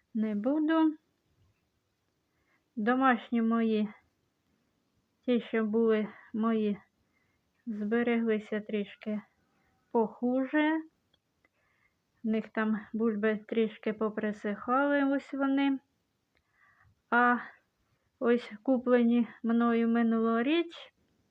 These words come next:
червона і жовта, в тих бульби збереглися трішки краще.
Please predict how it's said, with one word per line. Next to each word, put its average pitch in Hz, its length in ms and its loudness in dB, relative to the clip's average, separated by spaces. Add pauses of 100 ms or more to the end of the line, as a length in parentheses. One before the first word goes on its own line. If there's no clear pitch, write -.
(1120)
червона 233 800 0 (400)
і 220 280 2 (920)
жовта, 226 760 0
в - 120 -16
тих 277 200 2
бульби 247 420 0
збереглися 226 800 -2
трішки 240 600 -2 (800)
краще. 202 800 -2